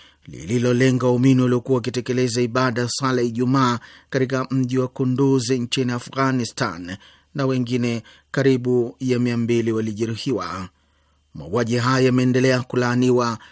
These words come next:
katika kila kona ya dunia. Mnaendelea kusikiliza taarifa hii ya habari za ulimwengu na kujieni kutoka hapa Tehran, Idhaa Kiswahili,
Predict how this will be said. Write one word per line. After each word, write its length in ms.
katika 300
kila 380
kona 380
ya 80
dunia. 640
Mnaendelea 580
kusikiliza 1000
taarifa 840
hii 320
ya 100
habari 580
za 120
ulimwengu 540
na 100
kujieni 480
kutoka 380
hapa 360
Tehran, 560
Idhaa 300
Kiswahili, 640